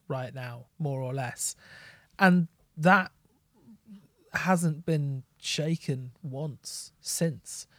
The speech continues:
I've pretty much, I've more or less been saying that since around twenty twelve, twenty thirteen. And there hasn't really been a contender to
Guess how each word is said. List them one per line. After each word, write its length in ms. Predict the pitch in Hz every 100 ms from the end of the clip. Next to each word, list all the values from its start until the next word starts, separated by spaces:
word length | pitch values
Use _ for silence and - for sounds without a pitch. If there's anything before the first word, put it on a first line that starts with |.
| _
I've 180 | 151 -
pretty 440 | - 233 - 220
much, 300 | 190 175 - -
I've 100 | 151
more 280 | 170 208 220
or 80 | 202
less 220 | 175 151
been 200 | - 151
saying 360 | 139 156 139 135
that 180 | 131 -
since 360 | - 127 -
around 420 | 127 131 135 131
twenty 320 | - 127 123 123
twelve, 320 | - 120 120
twenty 260 | 131 123
thirteen. 640 | 123 120 120 - 120 110 113 _ - - _ _ _ _ _ _
And 580 | 139 131 131 131 127 - _ _ - _ _ _ _ -
there 140 | 139
hasn't 380 | 131 147 156 151 -
really 500 | 139 139 139 135 127
been 220 | 139 135
a 80 | 127
contender 680 | 135 123 143 135 117 120 117
to 100 | -